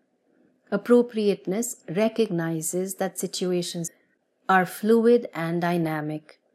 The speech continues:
Hence, the response of dharma requires us to be fluid and dynamic. Our guiding question has to be, what will further dharma in this situation?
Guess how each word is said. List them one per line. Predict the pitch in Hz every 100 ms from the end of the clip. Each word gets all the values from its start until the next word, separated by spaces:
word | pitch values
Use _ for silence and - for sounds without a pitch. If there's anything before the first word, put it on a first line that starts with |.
| _ _ _
Hence, | - 277 240 226 -
the | - 208
response | 196 175 - 196 220 254 -
of | 214
dharma | 170 170 180 208 190 170 160
requires | 160 - 165 170 175 202 190
us | 160 127 - - _
to | -
be | 214 240
fluid | - 175 170 170
and | 175 175
dynamic. | 156 151 156 156 156 - - _ _ _ _ -
Our | - 202 208
guiding | 190 185 190 214 220 233
question | 226 185 175 - - 175 170 165 175 _ _ _ _ _ _ _ _
has | - 185 202 -
to | 196
be, | 180 226 226 202 -
what | - 170 220 247 262 -
will | 262 262
further | - - 190 185 180 190 196
dharma | 185 - 170 180 175 175 180 185
in | 175 170
this | 165 190 -
situation? | 160 - 156 151 147 - 160 160 -